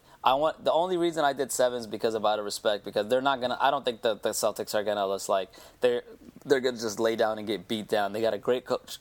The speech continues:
in Brad Stevens. They, you know, they, they still got Isaiah Thomas, who's been balling, you know, and they can shoot the three too. If they're hot, they get hot. Yesterday, I think they started in the first half. They were, I think, nine of eighteen now. That's just against the Bulls. So, um,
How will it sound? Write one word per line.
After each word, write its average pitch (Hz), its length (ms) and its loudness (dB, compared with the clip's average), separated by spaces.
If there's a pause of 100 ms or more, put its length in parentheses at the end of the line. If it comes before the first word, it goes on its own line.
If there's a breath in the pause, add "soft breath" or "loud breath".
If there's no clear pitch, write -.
in 127 140 0
Brad 117 240 2
Stevens. 113 480 -6 (320 loud breath)
They, 113 360 2
you 104 200 -6
know, 113 140 2
they, 110 180 0
they 110 300 -2
still 131 260 2
got 143 200 4
Isaiah 131 260 0
Thomas, 127 420 -2
who's 117 260 -4 (840)
been 117 220 -2
balling, 123 600 -2
you 117 100 -2
know, 110 200 0
and 110 220 -2
they 117 120 0
can 131 200 -4
shoot - 340 -4
the 131 120 0
three 120 360 -2
too. 127 300 -2
If 107 160 -6
they're 104 160 0
hot, 113 320 0
they 107 120 -2
get 107 160 -2
hot. 110 380 0 (220 loud breath)
Yesterday, 123 400 2
I 117 40 -4
think 123 220 -6
they 113 100 2
started 117 300 0
in 117 100 -10
the 107 60 -4
first 113 300 -2
half. 120 280 2
They 98 100 0
were, 104 140 2
I 95 60 -2
think, 110 140 -6
nine 110 200 0
of 101 80 -2
eighteen 104 440 -4
now. 87 220 -2
That's 87 200 -2
just 95 120 -10
against 85 240 -10
the 80 60 -8
Bulls. 92 360 -4
So, 90 300 -4 (420 loud breath)
um, 92 460 -2